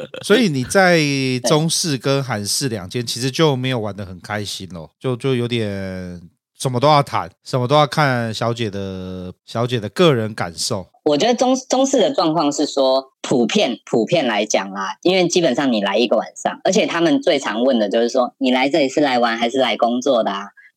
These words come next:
Speaker 2: 如果你是说你来玩的，他们对你的态度就是，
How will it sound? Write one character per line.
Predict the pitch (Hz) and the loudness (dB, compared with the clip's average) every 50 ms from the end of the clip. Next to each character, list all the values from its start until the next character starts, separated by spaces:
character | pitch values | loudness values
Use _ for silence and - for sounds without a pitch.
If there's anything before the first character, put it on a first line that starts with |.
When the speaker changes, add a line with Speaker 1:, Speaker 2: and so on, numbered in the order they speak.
| _ | _
Speaker 2:
如 | - 175 | 2 2
果 | 202 190 | 4 4
你 | 160 131 113 | 4 2 2
是 | - 170 165 | 2 2 2
说 | 156 - 165 147 | 2 2 2 2
你 | 143 131 113 | 4 2 2
来 | 104 98 104 107 | 2 2 2 0
玩 | 104 98 110 107 95 | 0 0 0 0 2
的， | 113 104 98 - - _ _ | 2 2 0 -2 -4 _ _
他 | - - 185 | -4 -2 0
们 | 190 165 | 2 2
对 | 143 196 147 | 2 2 2
你 | 117 104 95 | 2 0 -2
的 | 98 | -2
态 | - - 113 | -2 -2 -2
度 | 107 - 110 104 | 0 0 0 0
就 | 90 110 101 | 0 -2 -2
是， | - - | -2 -2